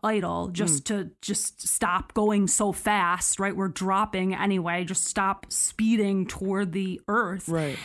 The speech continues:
Speaker 1: Nathan pulls back again on his side stick, and all of a sudden the plane starts to respond to it normally. So the nose picks up.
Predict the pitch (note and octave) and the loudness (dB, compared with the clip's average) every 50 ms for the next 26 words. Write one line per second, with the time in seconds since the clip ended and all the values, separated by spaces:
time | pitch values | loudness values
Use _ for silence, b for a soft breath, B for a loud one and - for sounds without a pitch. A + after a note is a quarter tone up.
0 | B B B - A3 A#3 A#3 A3+ B3+ B3 A#3 G#3+ F#3 - - - A#3+ A3 G#3+ - | B B B 2 2 2 2 2 2 2 2 2 0 -2 -2 -2 -2 -2 0 0
1 | A3+ G3+ F3+ - - G3 - F3+ F3+ B3 B3+ C#4 C4+ B3+ G#3 G3+ G3+ G3 A#3 B3 | -2 -2 -2 -2 -4 -6 -4 -2 0 2 2 2 2 4 2 2 2 2 0 0
2 | - - A3+ G3+ G3 F#3+ - - - F#3+ F3+ - G3 G3 G3 G3+ F#3+ F#3 - A3+ | 0 0 0 0 0 -2 -2 -2 -2 -4 -2 -2 0 0 2 2 2 0 2 2
3 | G#3+ G#3+ G#3 G3 - G#3 G3+ G3+ - G3+ F#3+ F3+ - - F#3 F#3 - - - F#3 | 2 2 2 2 2 0 0 0 0 -2 -4 -4 -4 -4 -4 -2 -4 -2 -2 -2
4 | F#3 F#3+ G3 G3 G3 - - G3+ F#3 F3+ F3+ E3+ - F#3+ G3 F#3+ G3 G3+ G#3 A3 | 0 0 0 0 0 0 -2 -2 0 -2 -2 -2 0 2 2 4 4 4 4 4
5 | A3 G#3 F#3+ E3 D#3+ - - F3 - - - F#3+ G3+ F#3+ F#3+ F#3+ F#3 - - - | 4 2 2 0 -2 -4 -4 -4 -4 -2 0 0 0 2 0 -2 -4 -4 -6 -8
6 | - F3 - - - - - G#3 F#3+ F#3 F#3 - B | -8 -8 -6 -8 -4 -2 0 2 2 0 0 -4 B